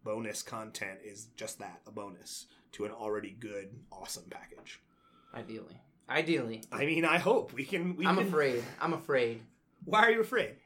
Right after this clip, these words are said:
Speaker 2: After, after the last Battlefront, so I bought that for Christopher. Uh, he was like, "Dad, I need Star Wars Battlefront.
Speaker 1: You were
Speaker 2: I
Speaker 1: one of the
Speaker 2: need it."
Speaker 1: unfortunates that bought it, huh?
Speaker 2: I did.
Speaker 1: Yeah, me too.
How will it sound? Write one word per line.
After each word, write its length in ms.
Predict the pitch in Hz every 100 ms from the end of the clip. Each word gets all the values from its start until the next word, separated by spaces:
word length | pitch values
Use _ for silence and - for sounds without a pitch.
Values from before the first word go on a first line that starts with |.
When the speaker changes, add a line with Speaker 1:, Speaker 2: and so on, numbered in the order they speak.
| -
Speaker 2:
After, 300 | 160 175 190
after 240 | 170 180
the 80 | 220
last 300 | 185 156 165
Battlefront, 460 | 127 135 - 170 -
so 160 | 175
I 220 | 143 160 156
bought 320 | 147 156 175
that 180 | 175 -
for 80 | 120
Christopher. 640 | - 117 - - 90 120 - 135
Uh, 380 | 131 120 113 120 - - -
he 200 | 139 143
was 160 | 127
like, 160 | 117 113
"Dad, 260 | 147 175 156
I 120 | 143 143
need 140 | 131
Star 200 | - 131
Wars 200 | 123 120
Battlefront. 420 | - 117 117 123
Speaker 1:
You 60 | 175
were 60 |
Speaker 2:
I 40 | 175
Speaker 1:
one 80 | 156
of 60 |
the 60 | 139
Speaker 2:
need 40 | 131
it." 40 |
Speaker 1:
unfortunates 560 | - 165 - 135 117 -
that 160 | 117
bought 220 | 113 165 147
it, 120 | 113
huh? 180 | 135 135 - -
Speaker 2:
I 120 | 127 120
did. 380 | 123 131 107 -
Speaker 1:
Yeah, 120 | 98
me 100 | 107
too. 220 | 113 120